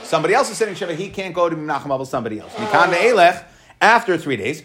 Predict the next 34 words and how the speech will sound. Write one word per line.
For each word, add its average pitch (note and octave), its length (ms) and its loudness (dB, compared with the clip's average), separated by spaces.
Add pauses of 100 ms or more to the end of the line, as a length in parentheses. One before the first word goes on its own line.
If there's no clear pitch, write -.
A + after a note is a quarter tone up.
(180)
Hoylech, E3+ 540 2
he G3+ 120 -6
can A3+ 360 2
go G3 180 0
to F#3 100 -6
another F3 220 -4
Beis C#3+ 200 -6
Avel. A3 300 0 (140)
Ve'ni C#3 180 0
Yeshu G3 260 2
Makam E3+ 220 -6
HaMenachmen, E3 560 -6 (160)
he D#3 100 -6
does F#3+ 200 2
not G3+ 240 0
sit - 480 2 (160)
with E3+ 160 -4
the C#3+ 60 -4
people E3 340 -4
who E3+ 320 0
are D#3 180 6
comforting, E3+ 480 0
meaning D#3 160 -4
he D3+ 80 -2
doesn't F#3+ 220 0
sit F#3 120 -2
with F3 120 -6
the E3+ 40 -4
visitors. E3+ 560 2 (360)
However, G3 480 6
El F3+ 240 4
B'Makam F3 580 2
HaMis E3 460 0
Nachmen, B2 540 -4